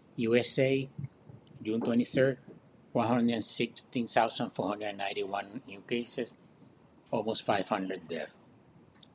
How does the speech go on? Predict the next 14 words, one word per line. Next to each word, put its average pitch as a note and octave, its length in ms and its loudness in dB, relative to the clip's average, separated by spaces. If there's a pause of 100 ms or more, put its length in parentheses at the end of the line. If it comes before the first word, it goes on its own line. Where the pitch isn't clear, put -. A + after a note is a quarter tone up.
(400)
ciento A2 400 0
dieciséis - 1200 -2
mil B2 420 2
cuatrocientos A2+ 640 -2
noventa A#2+ 300 0
y - 20 2
uno B2 100 2
nuevos C3 220 0
casos, C#3+ 400 -2 (680)
cuatrocientas A2 800 0
noventa G#2+ 360 -2
y - 20 -6
nueve G2 160 -8
muertes. F2+ 520 -10